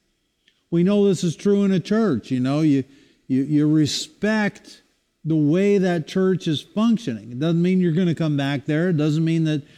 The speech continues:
you know, you're gonna make this your church, but at the end of the day, you're gonna function within the capacity of that church. And if you don't, things are gonna not work the way they should. This is true in our communities, right? If we all just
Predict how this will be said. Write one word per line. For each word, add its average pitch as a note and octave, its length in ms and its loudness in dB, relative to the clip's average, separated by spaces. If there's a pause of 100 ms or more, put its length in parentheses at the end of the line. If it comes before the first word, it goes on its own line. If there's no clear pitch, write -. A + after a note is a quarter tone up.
(160)
you D3 140 0
know, C#3+ 80 2
you're D3 140 2
gonna D3+ 120 0
make C#3+ 280 0
this D#3 220 0
your B2 120 -2
church, A3+ 480 0
but D#3 100 -2
at D3+ 140 -2
the F3 80 0
end D#3+ 160 0
of C#3 60 0
the C3+ 60 0
day, G3 380 0 (240)
you're F#3+ 260 4
gonna G3+ 220 2
function G3+ 560 0
within D#3+ 300 -2
the D3 80 -2
capacity C3+ 640 -4
of A#2+ 160 -2
that B2+ 240 -4
church. G#3+ 480 -8 (1300)
And F3 140 2
if E3+ 160 -2
you D3 80 0
don't, G3+ 500 0 (220)
things G3+ 300 0
are G3 60 0
gonna F3 340 0
not E3 320 -2
work G#3+ 420 0
the F3+ 80 -2
way E3 320 0
they F3+ 160 2
should. B3+ 500 -2 (1300)
This F#3 180 -2
is E3 100 -4
true G#3 240 0
in F#3+ 80 2
our F#3 140 0
communities, G#3 800 2
right? E3+ 280 -2
If E3+ 200 -4
we F#3 80 0
all G3+ 260 0
just E3+ 240 0